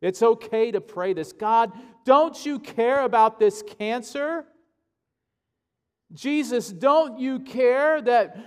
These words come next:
that my marriage is struggling? Jesus, don't you care about the health of my loved one?"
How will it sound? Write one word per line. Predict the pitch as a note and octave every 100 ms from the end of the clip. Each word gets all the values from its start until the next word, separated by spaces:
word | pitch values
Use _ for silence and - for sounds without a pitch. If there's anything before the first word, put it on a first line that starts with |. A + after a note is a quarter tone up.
| - _
that | F#3 A#3+
my | A3+ A#3
marriage | G#3+ A3+ A#3+ C#4 B3+ A#3
is | G3
struggling? | - - F#3 A#3+ C4+ E4 F4 F4 E4 _ _ _ _ _ _ _ _ _ _ _ _ _ -
Jesus, | C#3+ C4+ E4 C#4+ B3+ F3+ - - _ F#3
don't | E3+ C#4 E4 B3
you | B3+ C4+ C4
care | - A#3 B3+ C#4+ E4 A3
about | G#3 G#3+ A3+ A#3 A#3
the | G#3
health | F#3 A#3+ C#4 D4+ -
of | G3 F#3
my | F#3+ G3
loved | F#3 F#3 A#3 D4
one?" | D#4 E4+ F4 F#4 E4